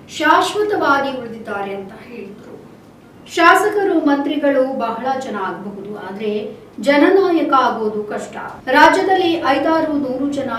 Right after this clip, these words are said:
ಸಚಿವರಾಗಿದ್ದಾರೆ, ಆದ್ರೆ ಜನನಾಯಕರು ಎಷ್ಟು ಜನ ಆಗಿದ್ದಾರೆ? ನಮಗೆ ಜನಪ್ರಿಯ ಶಾಸಕರು ಬೇಡ,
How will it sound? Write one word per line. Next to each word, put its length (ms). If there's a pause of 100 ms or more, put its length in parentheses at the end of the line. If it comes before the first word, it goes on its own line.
(120)
ಸಚಿವರಾಗಿದ್ದಾರೆ, 840 (160)
ಆದ್ರೆ 380 (280)
ಜನನಾಯಕರು 1080
ಎಷ್ಟು 300
ಜನ 220
ಆಗಿದ್ದಾರೆ? 760 (100)
ನಮಗೆ 520
ಜನಪ್ರಿಯ 520 (200)
ಶಾಸಕರು 540
ಬೇಡ, 240